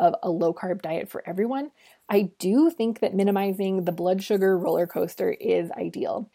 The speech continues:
and how you do this will vary from person to person. Going back to our discussion about how different carbohydrate sources affect different people, that matters a lot here. But also, if you're an athlete or a very active person,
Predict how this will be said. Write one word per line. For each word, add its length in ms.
and 140
how 100
you 160
do 120
this 220
will 120
vary 260
from 200
person 360
to 80
person. 540
Going 220
back 260
to 100
our 80
discussion 480
about 260
how 260
different 320
carbohydrate 600
sources 420
affect 440
different 300
people, 440
that 200
matters 400
a 80
lot 300
here. 300
But 140
also, 440
if 200
you're 120
an 140
athlete 420
or 100
a 60
very 240
active 360
person, 480